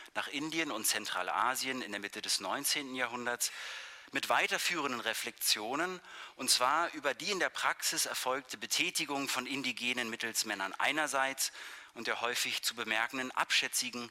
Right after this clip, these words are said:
Nichterwähnung ihrer Rolle in zeitgenössischen Berichten und modernen historiografischen Darstellungen andererseits. Wie kann man, so ist zu fragen, heutzutage die Geschichte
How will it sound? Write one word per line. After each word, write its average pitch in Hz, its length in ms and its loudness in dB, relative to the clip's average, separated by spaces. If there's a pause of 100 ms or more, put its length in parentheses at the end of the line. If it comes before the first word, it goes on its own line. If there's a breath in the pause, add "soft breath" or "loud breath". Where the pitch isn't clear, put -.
(140)
Nichterwähnung 110 920 -2
ihrer 95 220 -2
Rolle 104 340 0
in 107 140 -10
zeitgenössischen - 760 0
Berichten 120 500 -4 (460 loud breath)
und 123 300 -2
modernen 107 440 0
historiografischen 110 840 0
Darstellungen 107 640 0
andererseits. 107 840 -2 (1500 loud breath)
Wie 143 120 -4
kann 190 220 4
man, 180 340 2
so 139 160 -2
ist - 240 0
zu 113 100 -4
fragen, 147 640 2
heutzutage 120 760 2
die 120 160 -8
Geschichte 127 720 0